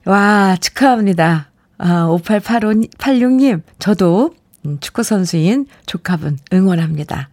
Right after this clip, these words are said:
그리고 커피 보내드릴게요. 장혜진님께서는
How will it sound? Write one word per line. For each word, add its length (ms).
그리고 220
커피 240
보내드릴게요. 1080
장혜진님께서는 1500